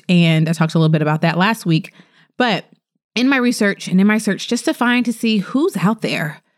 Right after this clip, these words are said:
who's combating this lie that the only way to succeed is to compete, be nasty, talk about other people, accuse everybody of copying you, and hustling?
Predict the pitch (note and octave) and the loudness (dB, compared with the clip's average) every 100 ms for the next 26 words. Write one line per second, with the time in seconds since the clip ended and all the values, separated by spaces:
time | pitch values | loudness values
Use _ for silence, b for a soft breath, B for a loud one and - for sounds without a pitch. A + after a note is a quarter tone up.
0 | _ _ - B3+ D#4+ D4+ G#3+ F#3 G3 G#3+ | _ _ -4 -2 2 4 4 4 2 2
1 | F#3+ F3+ E3 E3 D3+ D#3+ - E3+ F#3 G#3 | 2 2 2 0 -2 -4 -2 2 4 6
2 | F#3 F#3 F#3 F3 - - F#3 F3 E3 E3 | 6 4 2 -2 -4 0 4 4 4 4
3 | E3 - - - F#3+ F3+ F3 E3+ D#3+ B | 2 0 -6 0 4 6 6 6 4 B
4 | B - F3+ D#3+ - G#3 - - - B | B 0 2 2 0 0 0 -4 -8 B
5 | B - E3+ F3+ F3+ E3 D#3 D#3+ E3+ E3 | B 0 4 6 6 6 6 6 4 -2
6 | - F#3+ F3 E3+ E3+ E3 _ _ _ - | -2 2 4 6 4 2 _ _ _ -2
7 | F3+ G3+ F3+ F3 E3 E3+ F#3+ E3+ F3+ D#3+ | 0 2 2 2 2 0 2 2 2 -2
8 | - F#3+ F3 E3 F3+ D#3+ D#3+ D#3+ E3 D#3+ | 2 2 4 2 4 4 2 2 2 0
9 | - D#3 D#3+ F3 D#3+ D#3+ D#3+ D#3+ D#3 D#3+ | -2 -2 2 4 6 6 6 6 4 0
10 | B B B _ _ F#3 F3 E3+ E3 E3 | B B B _ _ 2 4 6 6 6
11 | D#3 - - - F#3 - D2+ - - | 4 -2 -8 0 0 0 -6 -8 -10